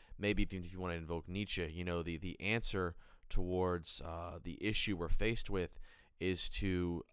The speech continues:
just affirm life and as an individual find a way to live a fulfilling life of passion, uh, because I believe that each individual has a certain spark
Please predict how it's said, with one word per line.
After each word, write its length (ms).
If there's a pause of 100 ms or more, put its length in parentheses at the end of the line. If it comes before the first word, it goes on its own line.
(200)
just 240
affirm 480
life 520
and 140
as 180
an 80
individual 760
find 320
a 60
way 280
to 220
live 500 (320)
a 140
fulfilling 580
life 500
of 200
passion, 560 (420)
uh, 180
because 320
I 140
believe 380
that 180
each 300
individual 720
has 300
a 100
certain 320
spark 560